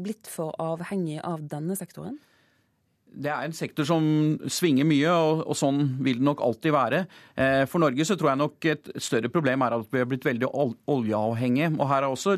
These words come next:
Speaker 2: litt, eh, dystre tegn for øyeblikket. Vi har hatt veldig sterk vekst i, i oljerelatert aktivitet, eh, altså produksjon for, for offshorenæringen.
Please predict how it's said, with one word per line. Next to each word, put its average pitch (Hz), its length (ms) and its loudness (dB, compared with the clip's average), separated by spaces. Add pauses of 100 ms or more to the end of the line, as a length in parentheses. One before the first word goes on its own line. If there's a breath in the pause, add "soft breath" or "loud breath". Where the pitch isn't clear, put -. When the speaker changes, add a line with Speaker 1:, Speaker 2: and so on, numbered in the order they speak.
(160)
Speaker 2:
litt, 143 400 -4
eh, 143 560 2
dystre 139 480 -2
tegn 127 240 0
for 139 160 2
øyeblikket. 120 480 -2 (240 loud breath)
Vi 139 160 2
har 147 80 -4
hatt - 80 -8 (160)
veldig 127 240 0
sterk 123 320 -2
vekst 123 320 -4
i, 131 80 2 (320)
i 123 160 0
oljerelatert 120 1200 -2
aktivitet, 123 640 -4
eh, 117 160 0
altså 117 240 -4
produksjon 113 480 -4
for, 113 240 -2
for 113 320 -6
offshorenæringen. 113 720 -4